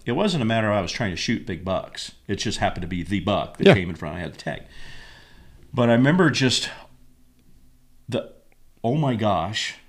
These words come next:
Speaker 1: And then when you walk up to what you've done, you know, um, it just was like, "I'm, I'm gonna do that again."
Speaker 2: Yeah, that feeling, you're like, "Oh,
Speaker 1: But
Speaker 2: okay." Then you're, you're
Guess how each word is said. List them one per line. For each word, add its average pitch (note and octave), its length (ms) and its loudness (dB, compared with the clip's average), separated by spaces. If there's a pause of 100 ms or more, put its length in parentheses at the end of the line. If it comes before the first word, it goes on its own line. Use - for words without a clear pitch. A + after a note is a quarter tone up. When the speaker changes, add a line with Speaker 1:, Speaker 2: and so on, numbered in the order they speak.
(640)
Speaker 1:
And G#2+ 720 0
then C3 120 -2
when B2 100 2
you A2 80 2
walk A2+ 320 2
up - 160 -4
to G#2 80 -8
what G#2 180 -4
you've F2 240 -8
done, G#2 500 -2 (200)
you G#2+ 140 -2
know, G2 480 -4 (380)
um, F#2+ 580 -4 (1700)
it B2+ 140 0
just - 380 -2 (180)
was A2+ 180 -6
like, G#2 160 -4
"I'm, D3 380 -6 (480)
I'm G#2 60 -16
gonna F#3 120 -12
do G#2 200 -14
that A#2+ 100 -14
again." G2 400 -14 (360)
Speaker 2:
Yeah, G2+ 120 10
that F#2+ 140 6
feeling, G#2 480 8
you're E2+ 100 6
like, E2 140 2
"Oh, F#2 280 10
Speaker 1:
But F3+ 240 12
Speaker 2:
okay." E2 120 10
Then G#2 260 8
you're, F2 160 8
you're F2+ 300 6